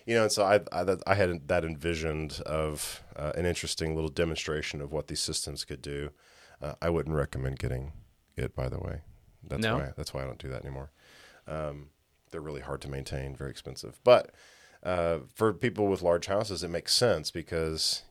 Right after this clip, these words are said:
Speaker 1: you, it's like theatrical. You can, you can program buttons to turn the whole house off and stuff like that. So anyway, that's, that's cool in, in theory.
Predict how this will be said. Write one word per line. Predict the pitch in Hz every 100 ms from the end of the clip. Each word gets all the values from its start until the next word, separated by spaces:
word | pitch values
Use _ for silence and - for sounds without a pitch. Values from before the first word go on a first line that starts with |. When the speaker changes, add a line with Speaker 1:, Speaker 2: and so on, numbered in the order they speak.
| -
Speaker 1:
you, | 95 98 -
it's | - 113
like | 117 -
theatrical. | - 113 110 117 101 92 90
You | 90 95
can, | 98 87 85 85 85 - _ _ -
you | 104
can | 98 85
program | - 90 80 80 80
buttons | 76 82 69 78 -
to | 80
turn | - 80
the | 73
whole | 73 69
house | 71 69 -
off | 67 69 -
and | 69
stuff | - -
like | 101
that. | - -
So | -
anyway, | 127 104 73 - - - -
that's, | 170 -
that's | 156 151
cool | - 95 87 82
in, | 78 78 71
in | 78 73
theory. | 76 71 73